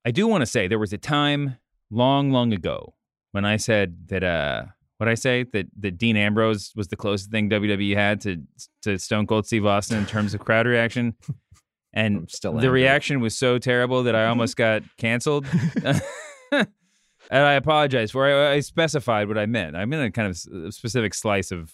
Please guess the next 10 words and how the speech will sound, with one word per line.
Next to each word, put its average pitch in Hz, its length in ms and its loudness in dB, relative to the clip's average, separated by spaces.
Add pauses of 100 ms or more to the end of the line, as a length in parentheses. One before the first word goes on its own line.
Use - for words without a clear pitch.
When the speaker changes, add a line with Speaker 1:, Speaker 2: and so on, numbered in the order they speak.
(140)
Speaker 1:
whatever 92 280 -2
that 87 180 -4
sounded 90 300 -4
like. 58 280 -8
But, 147 300 4 (1040)
man, 87 480 -10 (680)
he's 123 160 0
awesome, 135 380 2
isn't 110 220 -2
he? 160 220 -4